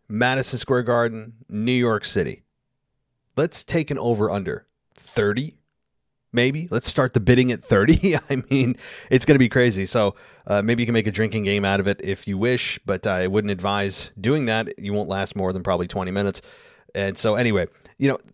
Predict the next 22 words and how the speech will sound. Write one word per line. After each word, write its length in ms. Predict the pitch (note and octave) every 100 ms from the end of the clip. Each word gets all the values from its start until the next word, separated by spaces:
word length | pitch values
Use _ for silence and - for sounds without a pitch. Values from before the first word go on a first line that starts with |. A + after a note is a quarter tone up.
| _ - -
a-, 180 | E3 D#3+
and, 100 | F3
you 60 |
know, 60 | F3
it 140 | D#3
also 260 | F3 G3 G3+
makes 280 | F3+ E3 -
me 80 |
a 60 | E3
little 160 | E3 E3+
bit 100 | F3
excited 380 | E3 F3+ F3
because 300 | D#3 D3 D3
they 160 | C3 C3+
know 240 | C3 C#3
they're 160 | D3 D3
in 40 |
a 60 | C#3+
big 240 | C3+ D3
city, 400 | - - D3+ D3
the 140 | C#3+ G#2+
biggest 400 | A#2+ B2+ -